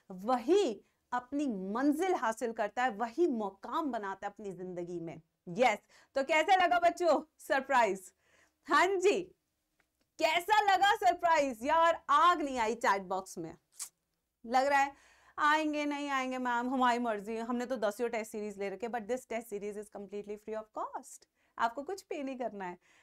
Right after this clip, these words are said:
क्योंकि ये तोहफा सिर्फ और सिर्फ मेरे उन बच्चों के लिए जो नाइट शॉर्ट्स में रेगुलर है, that's it।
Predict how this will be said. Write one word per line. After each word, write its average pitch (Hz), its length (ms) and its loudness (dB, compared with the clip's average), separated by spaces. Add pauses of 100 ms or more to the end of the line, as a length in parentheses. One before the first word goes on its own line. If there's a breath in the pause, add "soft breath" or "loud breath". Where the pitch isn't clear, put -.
(260 soft breath)
क्योंकि 262 200 -4
ये 254 360 -4
तोहफा 262 440 -4
सिर्फ 370 420 -8
और 269 120 -6
सिर्फ 277 300 -4 (100)
मेरे 240 200 -4
उन 269 160 -4
बच्चों 240 280 -6
के 240 100 -8
लिए 247 80 -2
जो 262 140 -8
नाइट 254 340 -4
शॉर्ट्स 208 320 -10
में 254 160 -6
रेगुलर 190 560 -2
है, 180 200 -14 (320)
that's 208 400 -6
it। - 240 -14